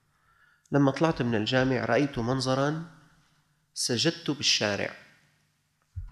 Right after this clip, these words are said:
لم أحتمل أن أنتظر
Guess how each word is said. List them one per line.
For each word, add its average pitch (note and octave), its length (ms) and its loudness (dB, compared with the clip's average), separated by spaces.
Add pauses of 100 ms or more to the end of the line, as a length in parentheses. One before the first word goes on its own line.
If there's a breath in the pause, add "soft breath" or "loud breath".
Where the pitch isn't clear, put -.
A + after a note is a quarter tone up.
(400)
لم C#3 320 4
أحتمل C#3 680 0
أن A#2 140 0
أنتظر C3+ 560 0